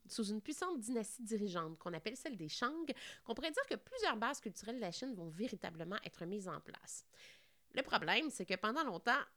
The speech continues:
on avait un manque cruel de sources écrites sur cette époque qui a duré quand même plus de cinq cents ans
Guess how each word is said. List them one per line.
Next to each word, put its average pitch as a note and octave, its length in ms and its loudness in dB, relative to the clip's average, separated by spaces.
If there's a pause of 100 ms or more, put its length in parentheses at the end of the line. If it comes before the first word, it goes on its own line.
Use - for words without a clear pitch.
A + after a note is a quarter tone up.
(200)
on G3 140 -2
avait F#3 220 0
un G3 80 0
manque G#3 340 -2
cruel A#3+ 420 -2
de F3+ 120 -4
sources - 260 -6
écrites C4 400 -2
sur F#3 100 -4
cette - 220 -4
époque B3 320 0
qui - 80 -6
a A#3+ 60 4
duré B3+ 180 0
quand A#3+ 100 -2
même A3 120 0
plus E4+ 120 -4
de B3 120 2
cinq C4 380 -2
cents F3+ 400 0
ans G#3 180 6